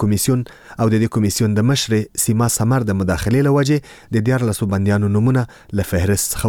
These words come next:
وایستل شول. افغان وویل چې د دو-، د دې ستونزې د حل لپاره له حکومت سره د دوی خبرې پیل شوې دي. حزب اسلامي وایي چې د دې ګوند ټول دوه نیم زره غړي د حکومت په زندانونو کې بندیان دي. د ګوند یو ویان پرون له ازادۍ راډیو سره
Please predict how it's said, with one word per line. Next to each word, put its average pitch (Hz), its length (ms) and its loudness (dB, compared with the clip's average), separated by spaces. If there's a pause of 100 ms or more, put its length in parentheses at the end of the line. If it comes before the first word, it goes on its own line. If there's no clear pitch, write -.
وایستل 107 480 0
شول. 117 180 -2 (420)
افغان 139 280 0
وویل 120 280 2
چې 123 220 -2
د 101 120 0
دو-، 117 220 0 (180)
د - 20 0 (100)
دې 120 120 2
ستونزې 107 320 0
د 92 140 0
حل 139 160 2
لپاره 127 260 -2 (300)
له 104 160 2
حکومت 117 420 0
سره 123 200 0
د 107 180 -2
دوی 101 180 0
خبرې 104 320 0
پیل 113 220 2
شوې 117 240 2
دي. 120 80 0 (400)
حزب 113 240 0
اسلامي 113 320 2
وایي 120 200 2
چې 123 140 -2 (100)
د 101 120 0
دې 107 160 0
ګوند 107 180 0 (140)
ټول 127 200 2 (260)
دوه 110 140 2
نیم 143 160 2
زره 104 200 2
غړي 127 160 2 (360)
د 113 100 2
حکومت 127 420 -2
په 104 140 -2
زندانونو 101 440 0
کې 95 200 -2
بندیان 113 460 0
دي. 107 80 -2 (400)
د 95 140 0
ګوند 113 220 0
یو 98 200 2
ویان 117 400 2
پرون 117 240 2
له 98 140 -4
ازادۍ 104 360 2
راډیو 104 240 0
سره 95 140 0